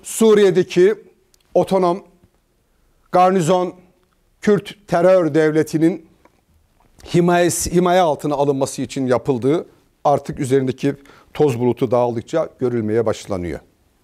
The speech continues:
Irak'taki Kürt devletinin hamisi olduğumuz olacağımız yetmedi. Bölgedeki, İran'daki ve Suriye'deki Kürtlerin de hamisi, hamisi olacağımız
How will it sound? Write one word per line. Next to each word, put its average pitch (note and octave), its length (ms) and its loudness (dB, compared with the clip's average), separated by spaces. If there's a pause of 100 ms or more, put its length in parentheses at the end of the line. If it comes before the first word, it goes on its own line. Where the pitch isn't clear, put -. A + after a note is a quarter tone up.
(880)
Irak'taki F3 840 2 (560)
Kürt F#3+ 260 -2
devletinin C#3+ 640 0 (400)
hamisi C3+ 580 -2
olduğumuz G#2+ 540 -4
olacağımız F2 640 -6
yetmedi. D3 640 -2
Bölgedeki, B2 600 -4
İran'daki A2+ 540 -4
ve G#2+ 60 -6
Suriye'deki A2 600 -6
Kürtlerin A2+ 520 -6
de A2+ 40 -4
hamisi, G2+ 560 -8 (180)
hamisi F#2 640 -4 (420)
olacağımız F2+ 760 -6